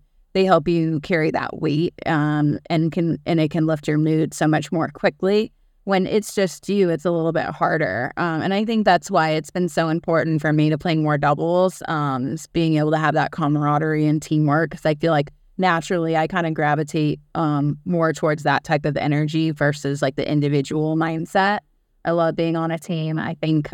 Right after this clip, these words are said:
um, that's where I'm at my best is when I'm playing on a team. And I think I look back on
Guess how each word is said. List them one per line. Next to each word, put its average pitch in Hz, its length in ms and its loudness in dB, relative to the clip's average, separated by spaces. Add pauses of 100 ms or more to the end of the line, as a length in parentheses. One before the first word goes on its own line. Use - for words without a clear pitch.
um, 147 580 -2 (460)
that's 147 380 2 (400)
where 156 240 2
I'm 156 120 2
at - 120 2
my 160 100 0
best 156 320 0
is 180 120 -2
when 165 100 -2
I'm 156 100 0
playing 160 220 0
on 156 120 0
a 151 60 -2
team. 156 300 0
And 156 100 0
I 160 80 -4
think 165 240 -2
I 160 80 2
look 156 220 -2
back 156 220 2
on 160 180 -2